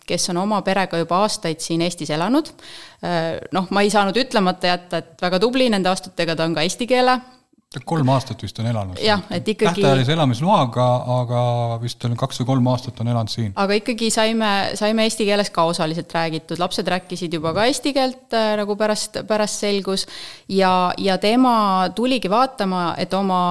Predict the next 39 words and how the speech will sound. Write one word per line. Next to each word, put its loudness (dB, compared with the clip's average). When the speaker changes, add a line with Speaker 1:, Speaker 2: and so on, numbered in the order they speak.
Speaker 1:
vanematele 0
leida -2
üürikorter, 0
sellepärast -4
et -10
nad -2
on -2
ise -4
ka 0
üüripinna 0
peal, 2
et -10
neljakümne -2
ruudu 2
peale -2
veel -2
kahte -4
inimest -4
juurde -2
ei -2
võta. 0
Ja -2
vanemad 2
olid, 0
äh, -4
põhimõtteliselt -6
Ukrainas, 0
äh, -2
Poola, 0
Poola 0
piiri 2
ääres, 0
sellepärast -4
et -10
nende -4
oma 0
kodu -2
sai -2
täistabamuse -2